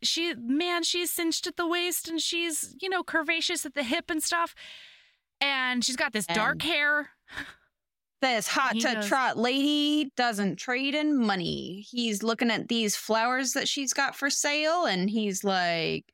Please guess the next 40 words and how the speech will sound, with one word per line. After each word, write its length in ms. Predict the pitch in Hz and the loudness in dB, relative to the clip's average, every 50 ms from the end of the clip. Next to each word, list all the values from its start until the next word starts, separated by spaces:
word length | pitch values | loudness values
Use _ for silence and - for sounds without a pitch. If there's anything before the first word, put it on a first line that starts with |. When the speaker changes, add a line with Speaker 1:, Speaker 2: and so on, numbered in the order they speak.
| _ - - | _ -2 0
Speaker 2:
"I 280 | 196 196 196 196 196 | 0 2 2 2 2
would 240 | 196 196 220 247 226 _ - - | 2 0 0 -2 -2 _ -2 0
like 260 | 240 233 220 - - | 0 0 0 -4 -4
this 240 | 269 285 302 - - | -4 -2 -2 -2 -4
bluebell." 680 | - - 214 196 180 160 - - 143 - 52 50 50 50 | -2 -2 0 0 0 0 0 0 0 0 0 0 -2 -4
And 160 | - 165 196 | -4 -6 -6
she's 240 | - 208 202 196 - | -6 -6 -6 -4 -2
like, 200 | 190 180 180 - - | -2 -2 -2 -4 -10
"You 100 | 185 185 | -14 -12
shouldn't 440 | - - 196 190 208 226 240 277 - | -12 -12 -10 -6 -4 -4 -6 -6 -4
take 300 | - - - - _ - | -2 -2 -2 -2 _ -8
the 100 | - - | -10 -8
bluebell. 480 | - 139 151 160 175 165 160 165 180 196 | -4 -2 -2 -2 0 0 0 2 2 0
You 120 | 202 202 | 0 -2
should 140 | 190 - 180 - | -4 -6 -6 -4
take 180 | 220 202 _ | -6 -6 _
this 200 | - 196 - - 196 | -8 -14 -14 -12 -12
little 320 | 196 208 220 240 240 220 - | -6 -4 -2 -2 -2 -2 -2
white 220 | 185 120 - - - | -2 -2 -2 -4 -8
one." 340 | - - 71 64 62 - _ _ _ _ _ _ _ - | -10 -10 -10 -10 -12 -16 _ _ _ _ _ _ _ -2
Speaker 1:
Yeah. 160 | 185 190 - 233 | -2 0 2 2
Speaker 2:
He's 140 | 196 190 - | 2 2 2
like, 180 | 175 147 151 - | 2 0 0 -2
"How 320 | - - - 190 214 311 | -6 -2 0 2 2 4
much?" 480 | 339 277 190 - - - - - - - 196 | 4 2 2 0 -2 -2 0 0 2 2 2
And 140 | 190 185 | 2 2
she's 300 | - - 240 214 196 - | 2 2 0 0 0 2
like, 280 | 214 196 196 185 - - _ _ - | 2 2 0 0 -4 -10 _ _ 0
"A 260 | 185 180 180 170 170 - | 0 2 2 0 0 -2
kiss." 640 | - - - - - 185 - - - - - - - _ - | -4 -4 -4 -2 -4 -4 -4 -2 -2 -2 -2 -4 -8 _ -4
Speaker 1:
A 200 | 220 214 208 202 - - - - | -2 -2 -2 -2 -4 -6 -2 0
Speaker 2:
And 180 | 196 190 196 | 2 2 4
then 260 | 202 196 190 190 190 185 | 4 2 2 2 2 0
Speaker 1:
kiss. 240 | 185 - - - - _ _ _ _ - | 0 -2 -4 -6 -8 _ _ _ _ -2
Oh, 140 | 349 392 370 | 0 0 2
what? 120 | 349 381 | 2 2
But 60 | 208 | 2
Speaker 2:
he 160 | 233 240 254 254 | 2 2 2 2
Speaker 1:
also, 400 | 247 240 240 233 233 226 294 277 | 2 2 2 2 2 2 2 2
Speaker 2:
leans 160 | 262 262 - | 0 -2 -6